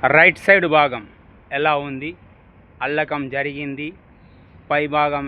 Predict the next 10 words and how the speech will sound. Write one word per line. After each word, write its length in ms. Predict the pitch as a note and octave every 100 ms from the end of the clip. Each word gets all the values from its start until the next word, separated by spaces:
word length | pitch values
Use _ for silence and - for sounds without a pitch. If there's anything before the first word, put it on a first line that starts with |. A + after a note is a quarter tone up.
| C3+
మీకు 240 | C3+ C3 C#3 -
చూపిస్తున్న 560 | C#3+ D3+ C#3+ D#3 C#3+ C3 C3+
వీడియోలో 460 | C3+ C3 B2+ C3+ C3
చూస్తూ 300 | D#3+ D#3 - D3 C#3+
ఉండండి. 420 | C3 C3 B2+ D#3 - - - - - - - - - - - - - - - - - - - - - C#3 B2 - - - -
తాడు 300 | C#3+ D#3+ F#3+ - C#3+
అల్లకము, 460 | D#3+ D#3+ D3+ D3 B2 - B2+
ముడులతో 460 | D3+ E3+ D#3+ F3+ E3+ D#3
వేయబడిన 520 | D3+ C#3+ C#3+ C3+ D#3+ A#3 - - - - C#3
తాడు 240 | C#3